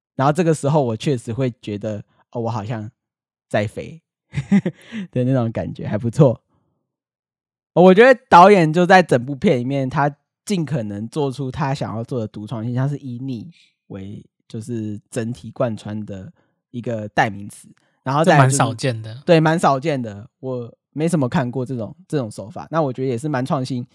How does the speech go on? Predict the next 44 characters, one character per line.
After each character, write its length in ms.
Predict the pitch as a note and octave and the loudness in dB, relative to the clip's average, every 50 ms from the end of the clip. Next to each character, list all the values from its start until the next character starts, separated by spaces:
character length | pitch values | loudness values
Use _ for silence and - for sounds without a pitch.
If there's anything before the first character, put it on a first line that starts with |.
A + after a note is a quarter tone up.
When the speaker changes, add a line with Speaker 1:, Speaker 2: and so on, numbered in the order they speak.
| _ _ _ | _ _ _
Speaker 1:
蛮 160 | - C3+ C#3 | -6 -4 -2
大 180 | C#3+ F3 D#3 C#3+ | 2 4 4 4
胆 160 | B2+ A#2 G#2+ | 2 0 -6
的 80 | G2+ G#2 | -8 -10
一 120 | G#2 G#2+ | -10 -10
个 260 | A#2 A2 G#2 G2+ G#2 G2+ - | -10 -10 -10 -10 -14 -14 -10
尝 240 | - B2 G#2+ A#2 | -10 -8 -8 -8
试。 240 | A#2+ - D3 B2+ A#2 - _ _ _ _ _ _ _ _ _ _ _ _ _ _ _ _ | -10 -10 -10 -12 -12 -14 _ _ _ _ _ _ _ _ _ _ _ _ _ _ _ _
然 160 | - D3+ E3 | 2 4 6
后 160 | F3 F3+ E3+ | 6 6 6
画 260 | E3 F#3+ G3+ F#3 D#3+ | 4 6 6 6 6
面 200 | D#3 E3+ E3 D3 | 6 2 0 0
空 200 | - F3 D3+ C#3+ | 0 0 -2 -2
拍， 440 | C#3+ - D#3 C3 C3 B2+ C3 C3+ D#3 - _ _ _ _ _ _ _ _ _ _ _ _ _ | -2 -2 -2 0 0 -2 -4 -6 -10 -14 _ _ _ _ _ _ _ _ _ _ _ _ _
还 160 | _ C3 C#3 C#3+ | _ -2 0 0
有 420 | C3+ B2 A#2 A2 A2 A2 G#2+ - _ _ _ _ _ _ _ _ _ _ _ _ | 0 0 -2 -4 -6 -8 -10 -14 _ _ _ _ _ _ _ _ _ _ _ _
高 200 | - D#3 C#3+ D3+ | 2 4 4 4
速， 280 | D#3+ - D#3+ D3 C#3+ - _ _ _ _ _ | 2 0 -2 -4 -4 -6 _ _ _ _ _
高 180 | E3 D3 D3+ | 0 2 2
速 140 | D#3 - D3 | 2 0 -2
摄 120 | C3+ - D3 | -2 -2 -2
影 140 | B2 A2+ | -2 -2
机 140 | G#2+ - B2 | -6 -8 -6
的 120 | A#2+ A#2 A2+ | -6 -6 -4
这 80 | B2 | -2
些 120 | B2+ B2 B2 | -2 -2 -2
画 240 | C3 B2 G#2+ G#2 | -2 -2 -4 -2
面， 200 | A2 A2+ A2 G#2+ - - _ _ _ _ _ _ _ | -4 -6 -8 -8 -10 -14 _ _ _ _ _ _ _
都 160 | D#3+ D3+ D3+ | -2 -2 -2
是 420 | D#3 - D#3 D3+ D3 C#3+ C3+ B2+ B2+ _ _ _ _ _ _ _ _ _ _ _ | -2 -4 -6 -6 -4 -4 -6 -8 -10 _ _ _ _ _ _ _ _ _ _ _
过 220 | _ F3+ F#3 D#3+ B2+ | _ 2 4 4 4
往 100 | A2+ A2 | 2 -4
我 80 | G2+ | -6
在 100 | G#2 B2+ | -6 -6
台 140 | B2+ - B2 | -4 -4 -4
湾 140 | A2+ A#2 A#2+ | -4 -4 -6
纪 140 | - C3 B2+ | -6 -6 -8
录 80 | B2 | -8
片 240 | A2+ C3 B2+ A2+ A2 - _ _ _ _ | -6 -6 -6 -6 -6 -10 _ _ _ _
没 120 | A2+ B2+ | -6 -4
有 140 | B2+ A2 G#2 | -4 -4 -6
看 220 | - - A#2+ G#2 G2+ | -6 -8 -8 -8 -6
到 200 | - G#2 F#2 - | -8 -8 -8 -8
的， 120 | - - | -12 -20